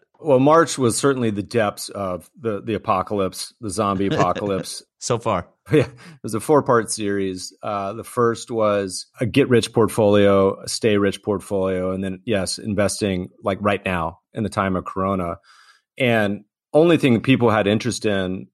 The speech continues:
Speaker 1: you know, with my firm was, was talking about tail risk strategies, because that was obviously what was working
Speaker 2: Right.
Speaker 1: well, uh, you know, during, during the pandemic. And I said, "Look,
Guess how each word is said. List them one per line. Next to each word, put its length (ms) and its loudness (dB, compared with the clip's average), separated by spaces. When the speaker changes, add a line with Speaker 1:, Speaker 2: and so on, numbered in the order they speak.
Speaker 1:
you 80 -10
know, 140 -4
with 120 -8
my 140 -2
firm 480 0
was, 300 -4
was 140 -8
talking 260 2
about 180 0
tail 220 2
risk 180 -2
strategies, 680 -6
because 240 -10
that 180 0
was 160 -8
obviously 440 -6
what 180 -2
was 180 -12
working 300 -2
Speaker 2:
Right. 200 -2
Speaker 1:
well, 520 2
uh, 360 -2
you 100 -6
know, 160 -2
during, 440 -2
during 240 -2
the 80 -2
pandemic. 720 0
And 80 2
I 60 2
said, 240 2
"Look, 320 2